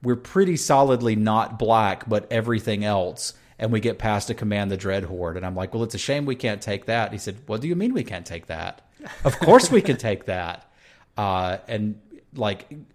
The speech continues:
got to live the dream of having the Wanderer in play, Command the Dread Horde, literally everything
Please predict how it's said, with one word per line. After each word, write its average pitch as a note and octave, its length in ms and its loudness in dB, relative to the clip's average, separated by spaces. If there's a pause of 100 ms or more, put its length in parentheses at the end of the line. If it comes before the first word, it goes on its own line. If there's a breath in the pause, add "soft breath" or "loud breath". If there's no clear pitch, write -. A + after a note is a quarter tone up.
(260 soft breath)
got C3+ 280 2
to C#3+ 80 0
live C3+ 340 0
the A#2 80 -2
dream A2 580 -2
of G2+ 260 -4
having G#2+ 280 -2
the G#2 80 -2
Wanderer G#2+ 500 0
in G2 160 -6
play, G2+ 380 -2
Command G2+ 380 -4
the G#2 60 -2
Dread G2+ 260 -2
Horde, G2+ 380 -6
literally B2+ 680 0
everything G2 800 -4